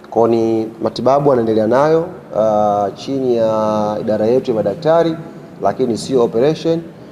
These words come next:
Kuna rehab process kidogo anaendelea nazo, tukiamini na wao wakiamini kisayansi, mwanzoni mwa mwezi Januari chuma kitakuwa kimerejea vizuri. Hatukumuona mchezaji Israel Patrick Mwenda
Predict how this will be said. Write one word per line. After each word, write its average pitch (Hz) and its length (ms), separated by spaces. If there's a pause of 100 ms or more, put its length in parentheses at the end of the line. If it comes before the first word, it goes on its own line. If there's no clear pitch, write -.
(220)
Kuna 110 1160
rehab 123 260 (100)
process 147 400
kidogo 123 400
anaendelea 110 360
nazo, 151 420 (280)
tukiamini 135 800
na 120 120
wao 120 180
wakiamini 123 720 (340)
kisayansi, 120 840 (880)
mwanzoni 160 760 (120)
mwa 120 180
mwezi 135 540
Januari 117 640 (640)
chuma 123 320
kitakuwa 110 420
kimerejea 101 540
vizuri. 87 400 (840)
Hatukumuona 185 540
mchezaji 175 540
Israel 160 240
Patrick 160 340
Mwenda 170 400